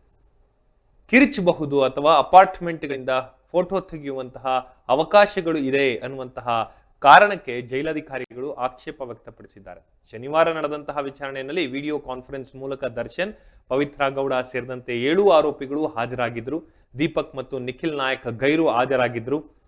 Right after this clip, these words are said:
ವರದಿಯ ಪ್ರತಿಯನ್ನ ತಮಗೂ ನೀಡುವಂತೆ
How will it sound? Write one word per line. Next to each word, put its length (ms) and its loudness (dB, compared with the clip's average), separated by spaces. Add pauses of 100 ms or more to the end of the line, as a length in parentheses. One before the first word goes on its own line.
(240)
ವರದಿಯ 380 8
ಪ್ರತಿಯನ್ನ 640 -6
ತಮಗೂ 500 -4
ನೀಡುವಂತೆ 800 -8